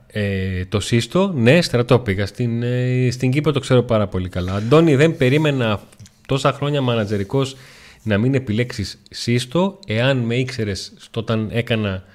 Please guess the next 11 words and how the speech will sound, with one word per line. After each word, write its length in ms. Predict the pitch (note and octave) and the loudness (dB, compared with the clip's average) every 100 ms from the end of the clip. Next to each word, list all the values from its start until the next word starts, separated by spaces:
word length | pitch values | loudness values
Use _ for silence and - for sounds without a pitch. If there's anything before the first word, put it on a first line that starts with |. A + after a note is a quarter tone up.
| _ _ - - | _ _ -12 -2
stream 220 | A#2+ A2+ | 0 0
στο 220 | - G#2+ - | -2 -6 0
Twitch 340 | A2 A2 - - - - | 2 2 -2 -14 -20 -20
και 100 | - | -8
είχα 200 | A2+ A2+ | -6 -4
πάρει 240 | - A#2 G#2 | -2 -2 -2
Θέλτα 420 | - A2+ A2 F#2 | -4 -6 -6 -10
που 200 | - A2+ | -8 -6
είχε 180 | A2 F#2+ | -6 -6
το 120 | F2+ | -10
σύστο, 580 | - G#2 - E3+ G3+ | -6 -8 -4 -4 -4